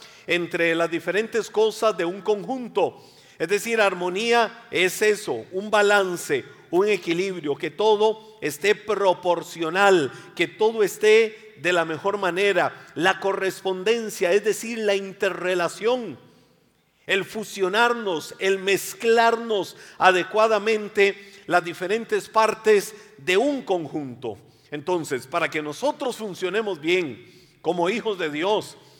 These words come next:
para que nuestra vida refleje lo que Cristo hizo por nosotros, para que en nuestra vida se refleje el carácter de Cristo, tenemos que estar en armonía. Es decir, hay diferencias,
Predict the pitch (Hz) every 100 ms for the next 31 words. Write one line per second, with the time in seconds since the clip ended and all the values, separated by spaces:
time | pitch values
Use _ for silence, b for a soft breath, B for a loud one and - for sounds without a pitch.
0 | B B - 196 - 190 190 - 180 214
1 | 277 262 214 202 - 247 254 202 165 -
2 | 175 202 240 - 196 196 226 202 196 180
3 | 170 151 180 190 175 131 - B B -
4 | 185 185 185 190 - 175 185 262 254 -
5 | 185 160 - 208 220 175 127 B B B
6 | 170 151 160 202 - 202 165 151 208 226
7 | - 214 196 B B - 175 220 233 -
8 | 175 214 220 214 214 226 233 220 262 262
9 | 185 - - - B B B _ 147 202
10 | - 240 247 262 233 - - - 156 208
11 | 220 202 190 196 196 233 226 220 185 131
12 | -